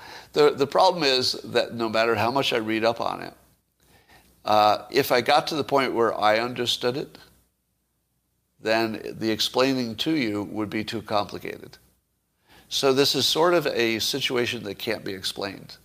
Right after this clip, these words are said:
because it's just too complicated. So when you have a situation that can't be explained, the best way to hide it is to have the New York Times, uh, pretend they're debunking it and then just call it good and walk away.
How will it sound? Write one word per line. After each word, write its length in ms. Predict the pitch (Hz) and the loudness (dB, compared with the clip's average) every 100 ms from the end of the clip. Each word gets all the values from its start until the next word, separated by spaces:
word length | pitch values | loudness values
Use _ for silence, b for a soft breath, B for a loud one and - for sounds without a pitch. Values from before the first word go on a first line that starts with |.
| - | -16
because 260 | 143 110 | -6 -4
it's 100 | 110 | -4
just 260 | - 110 - | -4 -6 -6
too 100 | 104 | -4
complicated. 560 | 107 101 - - - - _ _ _ B B B B B | -4 -4 -8 -14 -14 -20 _ _ _ B B B B B
So 160 | - 139 | 4 4
when 100 | 139 | 6
you 80 | 135 | 4
have 140 | 165 | 4
a 40 | |
situation 580 | 170 175 156 151 139 - | 0 0 0 0 0 -2
that 120 | 104 | -6
can't 280 | 104 139 139 | -4 -2 0
be 100 | 123 | -2
explained, 640 | 104 - - 120 110 101 - | -2 -4 -2 -2 -2 -4 -10
the 80 | 104 | -6
best 300 | 98 120 - | 0 0 0
way 180 | 117 113 | -2 -4
to 200 | 107 90 | -6 -8
hide 440 | - - 127 135 | -10 -2 0 0
it 260 | 98 101 - b b b b - | -4 -10 -16 b b b b -10
is 160 | 107 | -8
to 80 | - | 0
have 140 | 110 104 | 0 0
the 80 | |
New 140 | 107 113 | -4 2
York 260 | 131 131 | 2 2
Times, 560 | 127 120 117 107 - - b b b b _ | 0 -4 -2 -4 -8 -10 b b b b _
uh, 260 | 104 92 87 | -6 -6 -6
pretend 640 | - 107 92 123 139 127 | -8 -8 -2 -2 -2 -4
they're 180 | 113 107 | -4 -2
debunking 600 | 101 95 113 113 95 87 | -4 0 0 0 -10 -10
it 180 | 101 - _ _ _ _ _ _ _ - | -12 -16 _ _ _ _ _ _ _ -12
and 140 | 101 | -6
then 180 | 107 104 | -2 -2
just 240 | 104 - | -2 -4
call 220 | 107 101 | -2 -2
it 100 | 95 | -2
good 160 | 98 101 | -4 -4
and 160 | 95 85 | -4 -8
walk 240 | 92 - | -8 -8
away. 260 | 78 80 | -8 -8